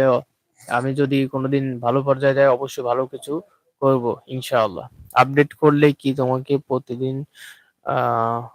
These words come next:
পাবো নেটে? হ্যাঁ, অবশ্যই, অবশ্যই ভালো, আহ, ভালো রেজাল্ট এবং,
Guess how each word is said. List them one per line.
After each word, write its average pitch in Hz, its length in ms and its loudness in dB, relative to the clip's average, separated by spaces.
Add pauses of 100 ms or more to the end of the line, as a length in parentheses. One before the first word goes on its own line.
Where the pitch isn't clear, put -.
(400)
পাবো 127 340 0
নেটে? 123 400 -4 (840)
হ্যাঁ, 139 300 8
অবশ্যই, 135 380 2 (1300)
অবশ্যই 127 480 -2
ভালো, 139 500 0 (560)
আহ, 120 400 0
ভালো 127 260 0
রেজাল্ট 135 400 2
এবং, 123 320 -2